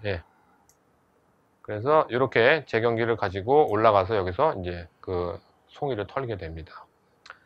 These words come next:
근데, 어, 유명한 와이너리들에서는 이 알갱이들을 일일이 다 손으로 검사를 해서 터진 게 없는지 혹은 잘못된 게 없는지 다 골라낸다고 합니다. 터진 게 있으면 거기 세균이 들어갔거나 혹은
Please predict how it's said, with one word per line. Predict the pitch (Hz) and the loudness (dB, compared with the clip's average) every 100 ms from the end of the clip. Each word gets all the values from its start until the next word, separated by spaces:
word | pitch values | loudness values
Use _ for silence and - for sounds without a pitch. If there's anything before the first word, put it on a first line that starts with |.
| _ | _
근데, | - 123 185 208 - _ _ | -2 6 6 6 -4 _ _
어, | 110 107 104 101 101 98 - | 2 6 6 6 6 4 0
유명한 | 127 147 143 139 170 190 _ - | 2 6 10 10 8 4 _ 4
와이너리들에서는 | 104 107 98 92 95 90 113 127 87 - _ 107 | 6 6 4 2 0 0 2 2 0 -10 _ -4
이 | 127 135 - - | 0 0 -2 2
알갱이들을 | 107 120 127 113 110 123 | 4 6 6 6 4 2
일일이 | 110 110 | 2 2
다 | 104 98 | 2 0
손으로 | - 170 110 147 156 - - | 2 4 6 6 2 -6 -10
검사를 | 104 101 101 104 | -4 0 0 0
해서 | 120 147 107 80 _ _ - | -2 4 4 2 _ _ -4
터진 | 196 190 180 | 0 2 4
게 | 135 | 4
없는지 | 95 92 90 87 78 - - | 4 0 -4 -6 -10 -10 -2
혹은 | 120 147 123 | 0 0 0
잘못된 | 113 120 131 117 | 0 2 2 2
게 | 104 | 2
없는지 | 90 85 82 | 0 -2 -2
다 | 101 98 | 0 0
골라낸다고 | 110 117 107 85 82 85 | 4 4 4 0 -6 -6
합니다. | 101 90 82 - - - | -8 -6 -8 -10 -20 -4
터진 | 185 190 | 0 2
게 | 180 131 | 2 0
있으면 | - 139 127 82 - - | 0 2 2 2 -8 -10
거기 | 110 | -4
세균이 | 170 175 170 | 0 2 0
들어갔거나 | 131 104 92 80 101 139 | 2 4 4 4 2 2
혹은 | 131 123 156 | 2 0 0